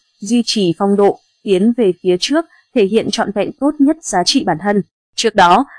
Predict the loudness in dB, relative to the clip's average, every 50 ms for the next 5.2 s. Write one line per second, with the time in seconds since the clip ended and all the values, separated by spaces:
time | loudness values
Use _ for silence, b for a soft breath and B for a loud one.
0 | B B _ 2 2 2 2 2 2 0 2 2 2 0 0 0 0 2 2 2
1 | 2 2 0 0 0 0 0 0 0 0 0 0 0 -2 -4 -4 -2 0 2 2
2 | 4 2 2 0 0 -2 0 2 2 2 0 0 0 0 0 0 0 0 0 0
3 | 0 -2 -4 -4 -4 -4 -2 0 0 0 0 0 0 0 0 -4 -8 _ _ _
4 | _ _ 2 4 4 4 4 2 2 4 2 2 2 2 0 0 0 0 -2 -2
5 | 0 0 0 0